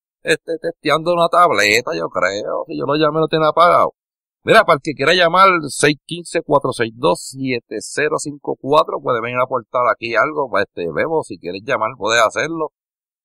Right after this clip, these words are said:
este, en confianza. Y Manuel, el día once de julio podemos hablar con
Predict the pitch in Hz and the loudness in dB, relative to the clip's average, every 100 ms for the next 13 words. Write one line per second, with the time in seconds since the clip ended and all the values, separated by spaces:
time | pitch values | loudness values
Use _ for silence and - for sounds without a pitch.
0 | _ 98 - 104 95 90 90 87 98 90 | _ -4 -2 2 4 4 0 -2 -6 -6
1 | 98 85 - 107 123 131 - - _ _ | -6 -6 -6 -2 0 0 -6 -10 _ _
2 | _ _ _ _ _ _ 196 202 175 139 | _ _ _ _ _ _ -6 -2 2 2
3 | 135 175 196 143 104 - 104 110 147 160 | 2 2 2 2 -8 -8 -8 -2 4 4
4 | 151 165 156 170 165 160 139 113 160 170 | 4 2 -4 -2 0 2 0 0 0 0
5 | 147 120 101 101 113 135 135 135 117 123 | -2 -4 -4 -4 -4 2 4 6 4 4
6 | 135 123 139 104 | 0 -2 -8 -8